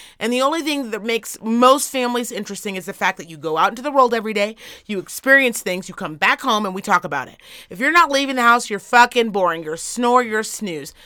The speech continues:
So you know what? Go online. This is the time. Go onto YouTube.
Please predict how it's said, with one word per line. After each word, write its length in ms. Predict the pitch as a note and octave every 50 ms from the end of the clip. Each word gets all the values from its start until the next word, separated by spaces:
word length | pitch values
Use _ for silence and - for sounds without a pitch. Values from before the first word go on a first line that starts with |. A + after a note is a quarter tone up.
| - - _
So 140 | - - G3
you 80 | F#3+ G#3
know 120 | A#3 B3
what? 200 | C#4+ D#4 E4 - _ G#3 F3+
Go 180 | F#3 A3+ A#3+
online. 520 | C4 C4+ C4+ C4+ B3+ A#3+ A3+ G#3 F3 E3 F#3+
This 180 | A3+ B3 -
is 100 | B3 B3
the 100 | G#3 B3
time. 360 | A3 - D4 D4+ D4+ C#4+ G#3+ E3+
Go 120 | E3+ F3+
onto 120 | F3 F#3 G3
YouTube. 360 | G3 A3 B3 G#3 - A#3+ G#3